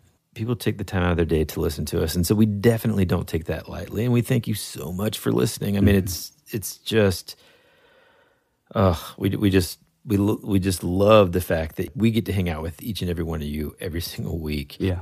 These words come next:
Speaker 1: Tyler, where's the best place for people to find us so they can almost in real time interact with us?
Speaker 2: Well, the best place to find us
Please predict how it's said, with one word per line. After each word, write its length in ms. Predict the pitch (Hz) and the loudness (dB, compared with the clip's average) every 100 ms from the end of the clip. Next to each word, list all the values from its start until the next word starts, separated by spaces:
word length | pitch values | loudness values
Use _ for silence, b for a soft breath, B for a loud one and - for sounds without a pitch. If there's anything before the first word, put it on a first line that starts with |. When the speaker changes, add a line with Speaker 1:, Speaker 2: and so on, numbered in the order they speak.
| - | -2
Speaker 1:
Tyler, 220 | 123 123 | 4 4
where's 320 | 107 156 170 | 6 4 2
the 80 | - | -6
best 480 | 92 - 90 90 - _ _ _ _ _ | -8 -8 -10 -10 -12 _ _ _ _ _
place 580 | - 87 82 78 - - _ | -12 -6 -6 -8 -12 -20 _
for 160 | - | -10
people 200 | 98 135 | -4 0
to 60 | 107 | 0
find 280 | - 92 90 | 0 -2 -2
us 80 | - | -2
so 100 | 90 | 0
they 100 | 98 | 0
can 220 | 87 78 - _ _ - | 0 -4 -12 _ _ 2
almost 260 | 160 143 | 4 6
in 100 | 95 | 4
real 220 | 85 113 | 2 2
time 400 | - - 65 73 - _ _ _ - | 2 -4 -12 -14 -16 _ _ _ -4
interact 460 | 98 85 78 73 | -2 0 -2 -6
with 120 | - - | -10 -14
us? 260 | - - | -14 -8
Speaker 2:
Well, 280 | - 113 98 | 4 6 6
the 80 | 95 | 6
best 260 | 101 170 - | 4 4 2
place 180 | 127 - | -2 -2
to 100 | 90 | -6
find 280 | 92 80 | -4 -4
us 200 | 78 85 | -4 -8